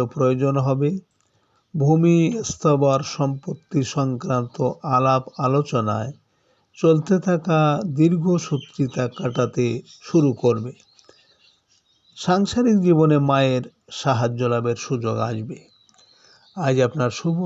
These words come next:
সংখ্যা ছয়, পনেরো, চব্বিশ এবং আপনি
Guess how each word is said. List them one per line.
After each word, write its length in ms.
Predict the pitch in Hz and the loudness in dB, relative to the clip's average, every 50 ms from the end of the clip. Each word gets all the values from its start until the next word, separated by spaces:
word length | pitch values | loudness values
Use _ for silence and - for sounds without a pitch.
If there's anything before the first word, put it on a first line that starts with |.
| 170 | -4
সংখ্যা 600 | - - - 131 123 123 120 110 - - 123 113 110 113 123 156 - _ _ _ _ _ _ _ _ _ _ _ _ _ _ | -6 -4 -2 -2 -2 -2 -4 -6 -4 -2 -2 0 0 -2 -4 -8 -14 _ _ _ _ _ _ _ _ _ _ _ _ _ _
ছয়, 420 | - - - 139 131 123 127 127 127 127 123 | -18 -6 -2 0 2 2 2 2 0 -2 -4
পনেরো, 440 | - - 131 123 123 120 120 120 113 | -4 -4 -2 0 0 0 0 0 -2
চব্বিশ 640 | 104 - - 131 127 131 131 131 139 147 170 160 - - - - - - - - _ _ _ _ _ _ _ - | -4 -2 -2 -2 -2 -2 -2 -2 -2 -2 -4 -6 -8 -12 -14 -16 -16 -18 -20 -20 _ _ _ _ _ _ _ -4
এবং 260 | 170 135 131 127 123 123 127 | -2 0 2 0 0 0 0
আপনি 380 | 127 127 127 - - 139 135 | 0 -2 -2 -4 -4 -4 -2